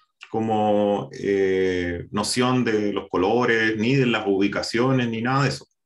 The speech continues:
Y el modelo igual puede reconocer <laughs>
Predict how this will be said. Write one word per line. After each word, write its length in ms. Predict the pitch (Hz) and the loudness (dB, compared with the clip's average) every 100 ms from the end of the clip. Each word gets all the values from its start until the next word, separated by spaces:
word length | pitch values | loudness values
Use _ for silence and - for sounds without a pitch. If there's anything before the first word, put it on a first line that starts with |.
| _ _ - - _ | _ _ -20 -20 _
Y 80 | 95 | 0
el 80 | 95 | 0
modelo 320 | 98 123 131 | 2 2 4
igual 260 | 110 135 | 2 0
puede 160 | 156 151 | 2 2
reconocer 480 | 143 143 135 170 156 | 2 2 2 2 0
<laughs> 880 | - - - 139 - - - - | -2 -8 -6 -6 -8 -14 -18 -20